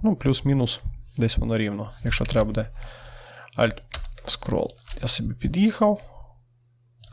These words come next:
подивився, поставив і в цілому мені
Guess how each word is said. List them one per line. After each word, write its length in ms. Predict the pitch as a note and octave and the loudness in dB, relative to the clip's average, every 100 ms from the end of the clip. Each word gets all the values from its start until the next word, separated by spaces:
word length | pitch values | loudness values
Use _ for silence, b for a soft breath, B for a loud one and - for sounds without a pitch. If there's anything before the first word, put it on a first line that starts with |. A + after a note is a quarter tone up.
| - - | -18 -4
подивився, 680 | B2 A#2+ C#3 E3+ - F3+ F3+ - - - - - - _ _ _ - - B B B B - | 2 4 4 2 0 -2 -4 -8 -12 -8 -8 -10 -18 _ _ _ -12 -4 B B B B -6
поставив 560 | C#3+ - C#3+ C#3+ C#3+ D3 B B - - | -4 0 2 2 0 -4 B B -10 -4
і 160 | C#3 | -2
в 100 | D3+ | -2
цілому 720 | - - A2+ A#2+ B2 B2 B2 - - - - - - - B B B B B B B B B2+ | -2 0 2 2 4 0 -4 -16 -20 -10 -10 -10 -16 -14 B B B B B B B B -2
мені 340 | B2+ B2+ | 0 0